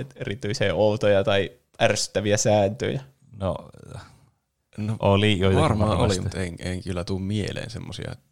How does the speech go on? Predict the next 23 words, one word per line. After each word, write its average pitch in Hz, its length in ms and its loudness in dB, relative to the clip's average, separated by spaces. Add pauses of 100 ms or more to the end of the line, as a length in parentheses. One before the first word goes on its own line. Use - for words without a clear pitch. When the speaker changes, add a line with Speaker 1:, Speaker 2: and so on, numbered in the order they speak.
Speaker 3:
mistä 95 180 -10
Speaker 2:
Niin. 90 60 0
Speaker 3:
olisi 90 160 0
jäänyt 90 240 0
mitään 90 340 -6
niinkö 87 260 -8 (220)
kaivelemaan, 90 680 -2
että 101 220 -8 (140)
aina 113 240 2
Speaker 1:
Niin. 110 120 2
Speaker 3:
pi-, 110 80 4
aina 98 260 4
piti 92 340 -4 (180)
viedä 98 260 0 (200)
roskat 98 460 -6 (120)
perjantai-aamuna. 87 840 -6 (360)
Speaker 2:
Niin. 85 520 -2
Speaker 3:
Tuo, 104 180 -2 (220)
tuo 98 120 0
ei 92 80 -2
ollut 95 120 -4
oikea 92 320 -6
asia. 95 200 -10